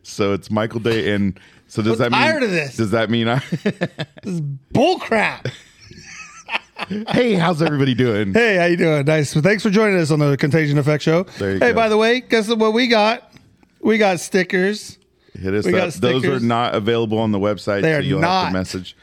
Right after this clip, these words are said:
Speaker 1: We'll have to take some
Speaker 2: They are
Speaker 1: pictures
Speaker 2: not.
Speaker 1: and post them on all the social
Speaker 2: Multiple,
Speaker 1: media.
Speaker 2: multiple colors.
Speaker 1: Exactly.
Speaker 2: Multiple
Speaker 1: Exactly.
Speaker 2: colors.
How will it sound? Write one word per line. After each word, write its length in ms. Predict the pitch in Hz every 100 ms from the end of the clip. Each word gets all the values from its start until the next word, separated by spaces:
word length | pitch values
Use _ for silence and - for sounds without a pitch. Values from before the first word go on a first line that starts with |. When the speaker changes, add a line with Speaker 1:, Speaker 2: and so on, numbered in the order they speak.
| _
Speaker 1:
We'll 140 | 104 113
have 120 | 117
to 100 | 113
take 180 | 117 101
some 120 | -
Speaker 2:
They 80 | 143
are 60 |
Speaker 1:
pictures 100 | 135
Speaker 2:
not. 360 | 139 151 127 - -
Speaker 1:
and 260 | 90 85 -
post 260 | 92 -
them 160 | 90 90
on 240 | 87 82 -
all 160 | 87 85
the 180 | 85 80
social 200 | - 85 - 82
Speaker 2:
Multiple, 80 | 87
Speaker 1:
media. 340 | 85 87 85 85
Speaker 2:
multiple 720 | 220 220 208 - 180 165 - -
colors. 680 | 196 190 165 139 131 - - _
Speaker 1:
Exactly. 840 | - - 73 76 87 85 82 76
Speaker 2:
Multiple 600 | 80 170 180 185 - 156 175
Speaker 1:
Exactly. 160 | 170
Speaker 2:
colors. 760 | 175 165 156 135 123 - -